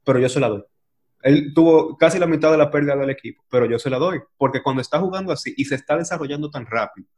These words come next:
en el, en, en el escenario más grande que tú puedes pedir. O sea, ¿cuántos jugadores de veinte años? Tyler Hero nació en el dos mil.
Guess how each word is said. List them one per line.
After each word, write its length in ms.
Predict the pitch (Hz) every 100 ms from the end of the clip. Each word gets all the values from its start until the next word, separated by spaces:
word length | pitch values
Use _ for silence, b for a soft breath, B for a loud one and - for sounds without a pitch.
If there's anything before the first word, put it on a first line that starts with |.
| _ -
en 160 | 123
el, 280 | 131 131 131
en, 280 | - 143 139
en 80 | 139
el 80 | 139
escenario 360 | 139 143 170
más 220 | 170 170 151
grande 420 | 143 151 147 127
que 80 | 123
tú 160 | 123
puedes 220 | 127 123
pedir. 260 | 123 107 101 _ _ _ _
O 100 | 135
sea, 220 | 165 - -
¿cuántos 260 | - 170 190
jugadores 420 | 190 165 113 113
de 140 | 120 120
veinte 400 | 127 160 170 147
años? 280 | 113 104 110 _ _
Tyler 260 | - 151 160
Hero 160 | 185 202
nació 200 | 202 202
en 60 |
el 60 | 202
dos 180 | 170 175
mil. 320 | 175 113 -